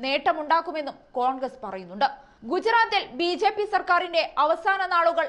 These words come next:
എണ്ണപ്പെട്ടിരിക്കുകയാണെന്ന് ഓഫീസ് ആസ്ഥാനത്ത് വെച്ചിരിക്കുന്ന ഡിജിറ്റൽ കൗണ്ട് ഡൗൺ ചൂണ്ടിക്കാണിച്ച് നേതാക്കൾ പറയുന്നു.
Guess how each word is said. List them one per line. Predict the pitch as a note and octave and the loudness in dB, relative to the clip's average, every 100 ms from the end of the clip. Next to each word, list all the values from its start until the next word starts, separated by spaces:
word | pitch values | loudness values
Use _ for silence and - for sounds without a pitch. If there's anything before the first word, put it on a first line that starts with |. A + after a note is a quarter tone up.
| - - D4 | -4 0 2
എണ്ണപ്പെട്ടിരിക്കുകയാണെന്ന് | F4+ G4 G4 F#4 E4+ F4 E4 E4 D#4 D4+ D4 - B3+ C4+ | 2 0 -4 -6 -6 -6 -2 2 2 0 -2 -2 2 2
ഓഫീസ് | F4 F#4 E4+ D#4 | 0 -2 0 0
ആസ്ഥാനത്ത് | D#4 F4+ F4 F4 D#4+ | 0 -2 -2 -4 -8
വെച്ചിരിക്കുന്ന | D#4+ D4+ D4 C#4+ - G#3+ | -8 -10 -4 -2 -2 -6
ഡിജിറ്റൽ | C#4 B3+ D4+ F#4 F4 | -10 -8 -2 0 2
കൗണ്ട് | D#4+ D#4+ A#3+ D#4 | 2 0 -2 0
ഡൗൺ | D4+ - - D4+ | 0 -4 -12 -8
ചൂണ്ടിക്കാണിച്ച് | C#4+ D4 D4+ D4+ C#4+ C#4+ A#3 A#3 A#3+ | -6 -4 2 2 2 -4 -4 -6 -6
നേതാക്കൾ | C4+ D#4 C#4 G#3+ G3 | 0 0 0 -4 -6
പറയുന്നു. | F#3 F3 A#3+ | -10 -6 -8